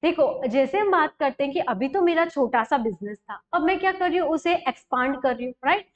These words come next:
सेटअप करते जा रही हूँ, आगे आगे मेरा future में एक्सपेंशन हो रहा है, तो उस case के अंदर जब मेरा expansion होगा तो मुझे coordination की जरूरत होगी या नहीं? लोग बढ़ेंगे, employees बढ़ेंगे, managers बढ़ेंगे, तो जिस तरीके से हम बोलेंगे departments increase हो रहे हैं हमारे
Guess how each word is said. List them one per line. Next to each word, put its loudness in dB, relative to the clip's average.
सेटअप 0
करते 0
जा 0
रही 0
हूँ, 0
आगे 2
आगे 0
मेरा -2
future -2
में -2
एक्सपेंशन -6
हो 2
रहा 0
है, -12
तो 4
उस 0
case 0
के 0
अंदर -2
जब 0
मेरा -12
expansion -4
होगा -2
तो -4
मुझे -2
coordination -2
की -6
जरूरत -2
होगी -8
या -8
नहीं? -8
लोग 4
बढ़ेंगे, 2
employees 2
बढ़ेंगे, 0
managers -2
बढ़ेंगे, 0
तो -4
जिस 0
तरीके -2
से -4
हम 0
बोलेंगे 0
departments -2
increase 0
हो 0
रहे 4
हैं -4
हमारे -10